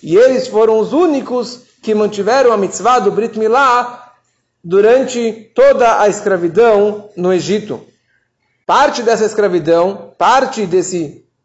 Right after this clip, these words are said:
eh, fazer os judeus sofrerem, era que ele trocava o trabalho de homens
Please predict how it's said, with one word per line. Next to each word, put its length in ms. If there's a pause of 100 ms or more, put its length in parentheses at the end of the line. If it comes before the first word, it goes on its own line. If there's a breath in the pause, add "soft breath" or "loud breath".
(200)
eh, 460 (200)
fazer 380
os 140
judeus 640
sofrerem, 720 (760)
era 180
que 120
ele 140
trocava 540
o 60
trabalho 480
de 140
homens 480